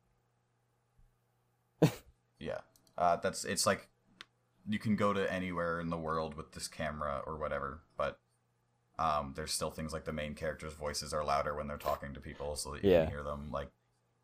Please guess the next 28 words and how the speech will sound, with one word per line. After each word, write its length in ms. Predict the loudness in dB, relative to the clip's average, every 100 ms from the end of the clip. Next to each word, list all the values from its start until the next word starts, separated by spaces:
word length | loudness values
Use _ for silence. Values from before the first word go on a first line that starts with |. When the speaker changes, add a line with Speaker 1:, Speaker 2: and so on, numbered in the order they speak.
| _ _ _ 0
Speaker 2:
uh, 160 | 2 2
but 180 | 0
they 140 | 0 0
said 180 | 0 0
over 340 | -2 -4 -6
cold 240 | -6 -4 0
Speaker 1:
Oh, 60 | 0
Speaker 2:
dead 60 |
Speaker 1:
fun. 80 | 2
Speaker 2:
body. 340 | 4 4 2 -4 -14 -20 _ _ _ -20 -20 _ _ _ _ _ _ _ _ _ _ _ _ _ _ _ _ _ _ _ _ _ 4
Probably 260 | 4 4
'cause 180 | -2 -2
it's 140 | -2 -2
The 60 |
Sopranos. 440 | -6 -8 -8 -6 -8
Speaker 1:
<laughs> 60 | -8 _ _ _ _ _ _ _ _ _ 0
Yeah. 260 | 2 0 -4 -10
Speaker 2:
Italian, 320 | -6 0 4
Speaker 1:
I 60 | 8
wish, 340 | 8 4 4
I 40 | 6
Speaker 2:
you 60 |
know. 20 |
Speaker 1:
wish 340 | 6 6 2 -8 -10 -6
Italian 480 | -2 -2 -2 -2
people 320 | -4 -4 -4 -2
were 160 | -2
real. 380 | -2 0 0